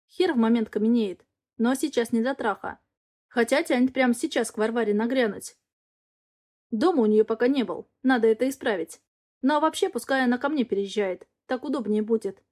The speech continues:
Ей никуда ездить не надо. Комнату для нее давно приготовил. Распорядился сразу. Сегодня обсудим.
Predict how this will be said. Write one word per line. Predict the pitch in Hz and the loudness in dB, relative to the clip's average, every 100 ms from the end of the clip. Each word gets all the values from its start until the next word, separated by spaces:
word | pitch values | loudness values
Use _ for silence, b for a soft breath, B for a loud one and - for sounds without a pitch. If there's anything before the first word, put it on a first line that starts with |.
| _ - | _ -2
Ей | 240 | 0
никуда | 339 254 214 | 2 2 2
ездить | 214 214 269 247 240 | 2 0 -4 -4 0
не | 240 | 2
надо. | 233 220 214 220 _ _ | 2 0 -4 -6 _ _
Комнату | 302 311 269 | -4 -2 -2
для | 240 247 | 0 2
нее | 247 240 | 4 4
давно | 226 233 226 | 2 0 0
приготовил. | 226 233 233 226 208 208 - _ | 0 0 0 0 0 -4 -6 _
Распорядился | - 226 262 254 247 214 233 | -6 -6 -4 -2 0 0 -4
сразу. | - 269 208 165 - _ _ _ _ | -6 -4 -4 -10 -16 _ _ _ _
Сегодня | - 277 220 233 | -2 0 2 0
обсудим. | - 240 202 - | -2 -2 -4 -6